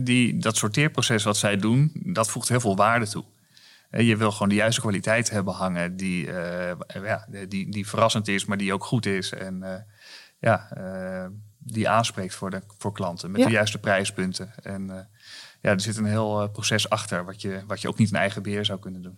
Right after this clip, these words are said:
Speaker 2: Hoe gaan jullie daar qua logistiek, eh, mee om, Marianne, als het gaat om al die producten die je binnen gaat krijgen?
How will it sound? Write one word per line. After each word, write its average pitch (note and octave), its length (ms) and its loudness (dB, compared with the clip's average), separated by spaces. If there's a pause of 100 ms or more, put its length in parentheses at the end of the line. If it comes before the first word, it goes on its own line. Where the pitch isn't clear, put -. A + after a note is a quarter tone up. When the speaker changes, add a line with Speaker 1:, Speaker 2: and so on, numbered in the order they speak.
(240)
Speaker 2:
Hoe C4 160 2
gaan B3+ 180 6
jullie D4 200 4
daar G#3 200 10
qua F#3+ 240 8
logistiek, G3+ 640 6
eh, F3 280 12
mee F3 220 8
om, E3+ 80 8
Marianne, D#3+ 340 6
als F#3 100 4
het - 100 0
gaat F#3 240 8
om F#3 200 6 (240)
al A3+ 120 10
die G#3+ 100 10
producten G#3+ 460 8
die G3 180 8
je F#3 140 10
binnen G#3 300 8
gaat E3+ 200 4
krijgen? E3+ 500 4